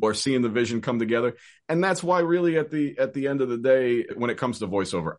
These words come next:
I don't get hung up over any one audition or one project or one client or anything, because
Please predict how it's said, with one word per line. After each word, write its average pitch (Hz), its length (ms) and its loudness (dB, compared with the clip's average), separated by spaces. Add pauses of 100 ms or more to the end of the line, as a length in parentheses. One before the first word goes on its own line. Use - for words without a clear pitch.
I 131 100 0
don't 127 120 0
get 104 140 0
hung 101 200 0
up 98 140 -2
over 90 240 0
any 95 140 0
one 92 260 0
audition 92 520 -2
or 85 140 2
one 95 220 0
project 92 540 -2
or 80 80 -2
one 98 220 -2
client 90 440 -2
or 85 160 -2
anything, 107 400 0
because 95 580 0